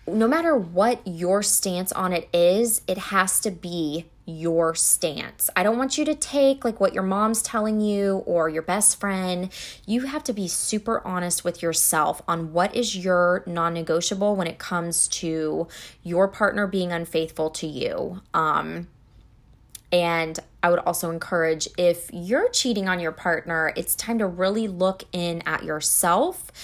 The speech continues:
Is there a void that you're trying to fill? Um, whether in yourself needing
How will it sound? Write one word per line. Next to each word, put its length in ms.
Is 200
there 180
a 80
void 340
that 160
you're 280
trying 340
to 80
fill? 720
Um, 580
whether 460
in 200
yourself 600
needing 680